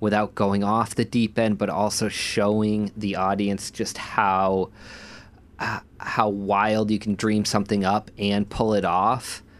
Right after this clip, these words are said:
Um, that's why my, uh, number three is two thousand four's Eternal Sunshine of the Spotless Mind. Um,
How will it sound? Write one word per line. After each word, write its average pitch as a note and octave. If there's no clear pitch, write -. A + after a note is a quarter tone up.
Um, F#2+
that's A2
why G2
my, G#2+
uh, A2+
number G2+
three G2
is G2+
two -
thousand G2
four's F#2
Eternal F#2+
Sunshine F2
of -
the E2+
Spotless -
Mind. -
Um, F2